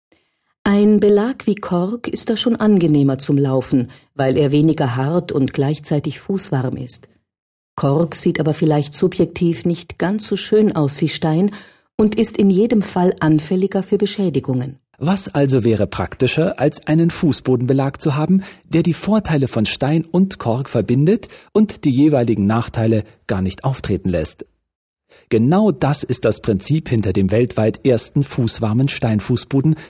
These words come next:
Speaker 2: mit Klicksystem. Bei dessen Herstellung kommt auch das Bindemittel Winix von Wacker zum Einsatz.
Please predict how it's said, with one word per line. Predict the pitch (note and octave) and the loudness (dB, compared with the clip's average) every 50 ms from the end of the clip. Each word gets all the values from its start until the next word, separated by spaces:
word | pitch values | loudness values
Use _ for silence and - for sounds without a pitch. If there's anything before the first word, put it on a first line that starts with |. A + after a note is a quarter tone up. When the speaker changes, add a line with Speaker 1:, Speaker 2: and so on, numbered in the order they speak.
| _ | _
Speaker 2:
mit | - E3 F#3 F#3+ - - | -4 -4 -4 -4 -6 -8
Klicksystem. | - - A3 - - - A3+ G3 - - - A2 F2 D2 D2+ - _ _ _ _ _ _ _ _ _ _ _ _ _ - | -6 -4 -4 -4 -2 0 -2 -2 0 0 -2 -2 -2 -2 -6 -12 _ _ _ _ _ _ _ _ _ _ _ _ _ -2
Bei | G2+ F#2+ | -2 0
dessen | F2+ G#2 G2+ - G#2+ F#2 | 0 0 -2 0 -2 0
Herstellung | - A2+ G2 F2 - - C3+ C3+ D#3+ E3+ E3 | 0 0 0 0 0 0 0 2 2 2 0
kommt | - - F#3+ F#3+ F#3+ - - | 2 2 0 0 0 -2 -2
auch | F3 F#3 - - | -2 -2 -2 -2
das | - E3 - - | -2 -2 -2 -2
Bindemittel | - - A#2 B2 A#2+ B2 A#2 A#2 - B2+ C#3 C3+ C3 | 0 2 2 4 4 2 2 2 2 0 0 0 2
Winix | C#3 A#2+ G2+ E2+ D2+ - - - - - _ _ | 2 2 2 2 0 -2 -4 -6 -6 -8 _ _
von | - - D3+ D#3+ E3+ E3 C#3 | -4 0 2 2 2 2 2
Wacker | A#2+ G2 - - G2 F#2+ | 0 -2 -2 -2 -4 -2
zum | - A#2 G#2 | 0 0 0
Einsatz. | - F#2 G2+ F#2+ F2 E2 E2 D2+ - - - - - | 0 0 0 -2 -2 -2 -4 -6 -6 -8 -10 -10 -8